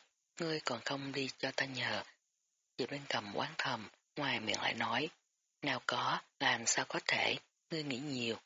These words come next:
đi nhanh lên." Địch Tinh suy nghĩ một chút, cảm thấy trong lòng nuốt không trôi nổi chuyện này, vì vậy nói, "Ngươi giả bộ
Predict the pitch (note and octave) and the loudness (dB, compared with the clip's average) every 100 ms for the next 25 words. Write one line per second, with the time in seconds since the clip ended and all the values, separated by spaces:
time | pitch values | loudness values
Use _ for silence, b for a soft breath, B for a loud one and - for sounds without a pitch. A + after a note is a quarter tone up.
0 | _ - D3 D3 C#3 C#3 C3+ - _ _ | _ -2 -2 0 0 2 0 -4 _ _
1 | _ _ _ _ - - D3+ C#3 C3+ - | _ _ _ _ 2 4 0 2 4 4
2 | C3+ C3 C#3+ B2+ - C#3 E3+ - _ - | 4 -2 -2 -6 -2 -2 -2 -6 _ -4
3 | D3 - D3 D#3 F3 D#3+ C#3 A#2 G#2+ A#2+ | -4 0 0 2 0 2 0 0 -2 0
4 | E3 - D3 C#3 C3 C3 - - - A#2 | 2 2 2 4 4 2 -2 -4 -4 -2
5 | B2 A2 - - _ _ _ - A#2+ G#2+ | 2 2 0 -6 _ _ _ -2 0 2
6 | G2 - G#2+ A#2 E3 - _ _ _ _ | 2 2 0 0 -2 -10 _ _ _ _
7 | _ _ D#3+ D3 C3+ B2 - | _ _ -2 -2 0 0 0